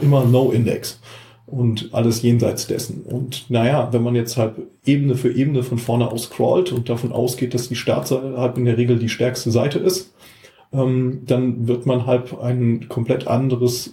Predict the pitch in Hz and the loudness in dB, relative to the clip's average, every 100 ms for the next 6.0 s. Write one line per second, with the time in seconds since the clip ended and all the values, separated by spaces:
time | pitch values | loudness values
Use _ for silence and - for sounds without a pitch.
0 | - - - 120 113 113 113 113 131 127 | -12 -6 0 2 4 2 0 0 0 0
1 | 127 131 - 127 123 123 113 120 123 123 | -2 -2 0 0 2 2 0 -2 -2 0
2 | 113 120 113 113 110 120 110 107 117 139 | 0 0 0 0 0 -2 -4 -4 -4 -6
3 | - _ _ _ _ _ _ - 156 135 | -10 _ _ _ _ _ _ -8 0 0
4 | 135 131 131 123 123 123 117 113 123 - | 2 0 2 0 0 -2 0 0 -2 -2
5 | 120 110 - 123 120 120 131 147 - - | -4 -4 -4 -4 -4 -4 0 -2 -2 -8